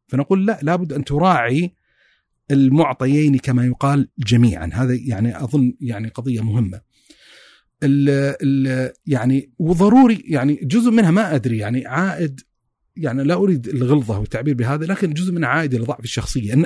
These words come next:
إنسان قد يقع في توهمات معينة. يعني، أنا لا أتهم، لاحظ، أنا لا أتهم ذلك الرجل اللي مسح على يده إن لما ضغط عليه بعد العملية هذه إنه، إنه فعلًا،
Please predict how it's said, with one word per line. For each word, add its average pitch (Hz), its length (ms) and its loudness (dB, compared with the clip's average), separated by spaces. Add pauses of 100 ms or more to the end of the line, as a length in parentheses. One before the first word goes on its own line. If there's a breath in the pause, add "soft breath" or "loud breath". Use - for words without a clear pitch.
إنسان 202 320 2
قد 220 200 0
يقع 226 200 0
في 165 120 -4
توهمات 160 500 -2
معينة. 120 420 -6 (1080 loud breath)
يعني، 147 240 0
أنا 170 200 4
لا 190 180 4
أتهم، 107 360 -4
لاحظ، 98 260 -2 (160)
أنا 147 180 4
لا 190 220 4
أتهم 117 320 -4
ذلك 151 340 -4
الرجل 113 420 -2
اللي 131 200 -2
مسح 147 320 -4
على 123 160 0
يده 123 380 -2 (260)
إن 135 220 6
لما 131 220 2
ضغط 165 260 2
عليه 131 260 -2
بعد 143 240 -2
العملية 139 600 -2
هذه 156 300 -4
إنه، 165 420 -2 (500)
إنه 156 160 0
فعلًا، 175 500 -2